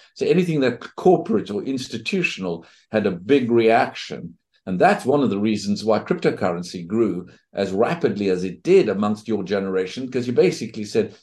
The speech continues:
"You guys screwed up the financial system with your fiat currency.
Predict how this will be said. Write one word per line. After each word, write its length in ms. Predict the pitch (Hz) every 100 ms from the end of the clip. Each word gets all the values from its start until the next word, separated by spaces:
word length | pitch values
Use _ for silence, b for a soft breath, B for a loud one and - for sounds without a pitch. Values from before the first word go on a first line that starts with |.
| B
"You 140 | - 175
guys 280 | 131 101 -
screwed 300 | 139 135 113
up 220 | 104 -
the 160 | 95
financial 440 | 101 113 175 - 87
system 540 | - 85 - 104 120 B _
with 160 | 104 95
your 300 | 113 151 -
fiat 460 | - 156 110 87
currency. 640 | - 95 92 90 127 151